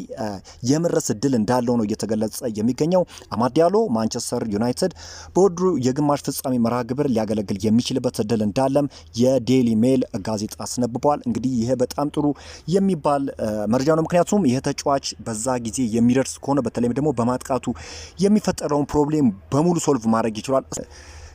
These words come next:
እንግዲህ አማድ ዲያሎ እጅግ፣ እ፣ ለዩናይትድ አስፈላጊ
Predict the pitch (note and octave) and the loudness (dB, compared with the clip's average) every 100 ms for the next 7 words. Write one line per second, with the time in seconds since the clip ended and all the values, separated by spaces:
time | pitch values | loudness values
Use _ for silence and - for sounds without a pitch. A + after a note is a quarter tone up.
0 | - - - B2 - D#3 B2 A#2+ A2 A#2 | -20 -20 -6 -2 4 4 4 0 2 4
1 | C3+ G#3 - - - A#2+ - C#3+ C3+ - | 4 2 -2 -18 -8 -6 -2 -4 -4 -4
2 | A#2 G2+ - _ - A#2 B2 C3 B2 - | -2 -2 -6 _ -2 2 6 4 2 -2
3 | A#2 - D#3+ D3+ C#3 | -4 -4 -4 0 0